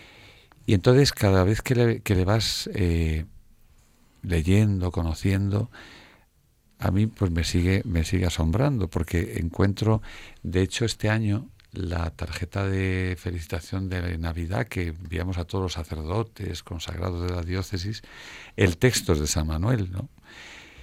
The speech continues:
Que dice, fije-, fijaros qué bonito, ¿no? Dice San Manuel, Pido al dulce niño de Belén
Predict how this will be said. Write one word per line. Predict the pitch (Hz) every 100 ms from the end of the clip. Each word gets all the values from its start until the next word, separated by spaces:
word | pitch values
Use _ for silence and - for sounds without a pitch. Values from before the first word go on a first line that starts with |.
| - -
Que | -
dice, | 90 98 - 82 - _ _ _ _ _ _ -
fije-, | 92 101 98 -
fijaros | 87 85 95
qué | -
bonito, | 87 82 82 82
¿no? | 85
Dice | 90 82 104 98
San | - 82
Manuel, | 85 90 82
Pido | - 135 147 113
al | 92 90
dulce | 110 120 104 - 82
niño | 90 101 92 85
de | 85 104
Belén | 85 87 85 92